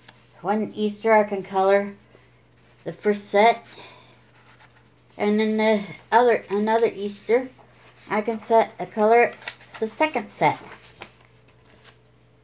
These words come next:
So I'll always have an Easter picture.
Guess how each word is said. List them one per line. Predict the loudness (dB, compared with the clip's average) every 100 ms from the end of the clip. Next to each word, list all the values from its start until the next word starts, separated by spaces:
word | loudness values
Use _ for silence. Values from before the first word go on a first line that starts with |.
| _ _ _ _ -20 -6
So | 2
I'll | 4 6 6 4 0 -6 -14 -20 -20 -20 -20 _
always | 0 0 0
have | 0 0 0
an | -4
Easter | -6 -8 -10 -12 -14 -20 -12
picture. | -10 -8 -10